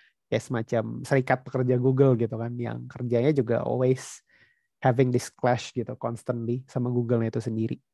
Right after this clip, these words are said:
gitu. Jadi even di company yang sebesar Google aja juga banyak juga yang retaliate seperti itu kan.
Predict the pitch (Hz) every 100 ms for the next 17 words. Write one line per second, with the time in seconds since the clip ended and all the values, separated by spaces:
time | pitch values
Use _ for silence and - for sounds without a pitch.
0 | - - 139 120 131 139 123 147 156 160
1 | 160 _ _ _ _ _ _ _ - 117
2 | 127 120 113 - _ _ _ _ _ _
3 | - 117 123 151 131 123 110 117 120 113
4 | 117 117 139 127 101 - - _ _ -
5 | 117 123 117 143 123 117 110 110 107 110
6 | 117 110 - - 113 - 123 127